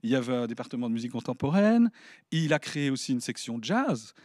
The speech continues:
euh, dans les années quatre-vingts, je pense.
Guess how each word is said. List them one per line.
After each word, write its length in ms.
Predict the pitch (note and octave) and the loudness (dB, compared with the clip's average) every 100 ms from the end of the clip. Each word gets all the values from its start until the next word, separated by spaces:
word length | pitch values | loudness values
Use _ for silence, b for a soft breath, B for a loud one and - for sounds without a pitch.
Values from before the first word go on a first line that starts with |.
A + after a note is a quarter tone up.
| b b b - | b b b -4
euh, 960 | A2 G#2+ G#2 G#2 G#2 G2+ G2+ G2 G2 F#2+ | -2 0 -2 -2 -4 -4 -4 -6 -6 -4
dans 200 | A#2 A2+ | -2 -2
les 180 | A2+ | -2
années 600 | A2+ A2+ A#2 A#2 A2+ A2 G#2+ | -2 0 2 2 2 0 0
quatre-vingts, 500 | A#2 - B2 E3+ G#3+ | -4 -2 0 2 2
je 100 | C3+ | 0
pense. 480 | - G#3 C4+ - | -2 -2 -2 -6